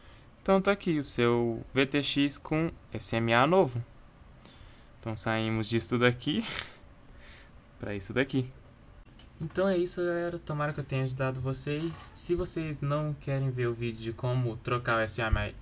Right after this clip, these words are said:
S M A e sim como remendar o seu M-, S M A, eu vou botar o link aqui na descrição do vídeo de como remendar o seu M-, S M A. <laughs> E se vocês quiserem ver como é que conserta a telinha, também vai tá na descrição.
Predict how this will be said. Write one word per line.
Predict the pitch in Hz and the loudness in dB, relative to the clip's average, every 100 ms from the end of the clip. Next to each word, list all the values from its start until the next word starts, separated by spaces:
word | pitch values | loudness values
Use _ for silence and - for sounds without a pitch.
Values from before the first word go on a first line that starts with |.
| - | -10
S | 107 101 120 | -8 -4 -4
M | 113 | -4
A | 107 | -4
e | 104 | -6
sim | - 131 | -4 -2
como | 127 123 117 | 0 -2 -2
remendar | 117 170 160 127 131 | 0 0 0 0 0
o | 135 | -2
seu | 131 | -4
M-, | 120 117 117 - - | -4 -4 -8 -8 -4
S | 120 117 - 117 | -4 -4 -6 -6
M | 110 101 104 | -4 -4 -4
A, | 98 - - - - - - - - | -6 -10 -16 -20 -20 -20 -20 -10 -4
eu | 120 | -2
vou | 113 120 120 117 | 0 2 2 0
botar | 113 113 117 | -2 -4 -2
o | 113 | -4
link | 117 117 | -4 -6
aqui | - | -4
na | 120 | -4
descrição | 113 127 120 - 127 147 | -4 -6 -6 -4 -2 -2
do | 127 | -4
vídeo | 120 117 117 | -4 -6 -6
de | |
como | 120 156 123 127 | -6 -4 0 0
remendar | 127 135 139 127 123 | 0 0 0 -2 -4
o | |
seu | 127 131 | -4 -4
M-, | 127 127 - | -4 -4 -6
S | - 127 135 - 147 | -4 -2 -2 -4 -4
M | 127 131 135 104 | -2 0 -2 -4
A. | 98 - - - - - 123 | -10 -14 -20 -20 -20 -4 -2
<laughs> | - - - - - - - - - - - - - | -2 -6 -18 -20 -18 -18 -18 -20 -20 -20 -20 -20 -8
E | 123 123 123 123 123 123 120 120 117 113 98 | -4 -2 0 0 0 -2 -4 -4 -6 -8 -8
se | - | -4
vocês | 127 131 - | -2 -2 -4
quiserem | 123 120 123 | -2 0 0
ver | 117 117 | -2 -2
como | 120 117 | -2 -2
é | 113 | -4
que | - 120 113 | -4 -4 -4
conserta | 117 113 - - 113 | -2 6 8 8 0
a | |
telinha, | - 117 113 120 120 | -2 -2 -2 -4 -4
também | 120 113 113 | -4 -4 -4
vai | 107 | -4
tá | 107 107 | -4 -6
na | |
descrição. | 107 - 127 127 156 180 | -6 -6 -6 -4 -2 -2